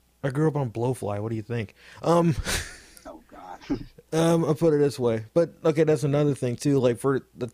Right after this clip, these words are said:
Speaker 1: first time I heard the word twerk, actually, was, was from, uh, Funkadelic, actually, on the Uncle Jam Wants You arm, Uncle, Uncle Jam Wants You album. That's the first time, time, first time I heard the word, actually.
Speaker 2: Yeah, it didn't twerk, no. Oh,
Speaker 1: There
Speaker 2: yeah.
Speaker 1: you go.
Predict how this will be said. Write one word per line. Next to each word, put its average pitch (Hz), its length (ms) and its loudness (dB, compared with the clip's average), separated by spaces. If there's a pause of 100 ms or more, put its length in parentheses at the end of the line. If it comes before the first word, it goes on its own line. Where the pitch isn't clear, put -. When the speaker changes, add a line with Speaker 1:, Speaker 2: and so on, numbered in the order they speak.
Speaker 1:
first 175 200 -2
time 175 80 0
I 165 40 2
heard 160 80 0
the 147 40 0
word 143 180 2
twerk, 143 300 0
actually, 120 280 2
was, 113 140 -4 (200)
was 117 200 -4
from, 120 220 -4
uh, 113 180 2
Funkadelic, 123 600 0
actually, 110 400 -2
on 110 100 -2
the 101 80 -2
Uncle 120 160 -2
Jam 113 240 -2
Wants 113 180 -6
You 120 140 -4
arm, 104 200 -4 (340)
Uncle, 123 260 -8
Uncle 113 220 -4
Jam 110 140 -2
Wants 110 140 -4
You 107 120 -2
album. 101 320 -6
That's 123 160 -2
the - 60 -14
first 127 120 -2
time, 123 220 -4
time, 113 320 -6 (480)
first 123 180 -4
time 123 80 -2
I 117 60 -2
heard 117 140 -4
the 113 40 -2
word, 113 240 -4
actually. 104 380 -10 (720)
Speaker 2:
Yeah, - 220 4 (140)
it 120 240 -14
didn't 180 400 -10 (160)
twerk, 185 340 -4 (100)
no. 135 1040 -6
Oh, 165 80 -4
Speaker 1:
There 156 80 0
Speaker 2:
yeah. 147 120 -4
Speaker 1:
you 156 40 -10
go. 185 260 -4